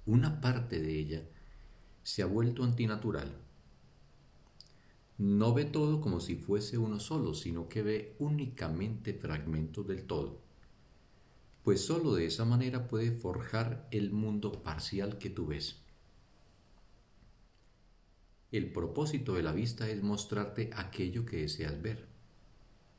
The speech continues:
Todo lo que oyes le trae a la mente únicamente los sonidos que ésta desea oír.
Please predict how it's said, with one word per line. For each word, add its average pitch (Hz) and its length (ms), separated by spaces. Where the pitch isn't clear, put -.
Todo 90 240
lo 107 140
que 135 140
oyes 113 540
le 120 160
trae 156 320
a 160 40
la 123 120
mente 120 340
únicamente 120 640
los 107 240
sonidos 117 720
que - 320
ésta 123 640
desea 104 640
oír. 76 340